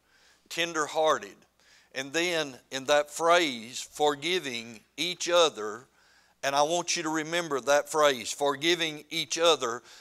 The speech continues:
but there's two words here that's gonna come up in verse thirty-two, and then they're gonna come up again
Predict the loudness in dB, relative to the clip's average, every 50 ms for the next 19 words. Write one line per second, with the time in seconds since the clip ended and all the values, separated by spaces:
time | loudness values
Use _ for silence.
0 | -20 _ _ -4 -2 -2 -2 -2 -2 -2 -4 -4 -6 -6 -6 -2 2 4 6 6
1 | 6 4 2 -4 -6 -6 -4 -2 -2 -4 -4 -6 -8 -6 -6 -6 -6 -6 -6 -6
2 | -6 -2 0 0 0 0 -2 -4 -2 0 0 0 0 -2 0 2 2 2 2 0
3 | -4 -8 -8 -4 -2 0 0 -2 -2 -6 -10 -16 -20 -20 -16 -14 -10 -4 -2 -2
4 | 0 0 0 0 2 0 0 0 -2 -4 -4 -2 0 0 0 0 -4 -10 -8 -6
5 | -2 0 0 0 0 -2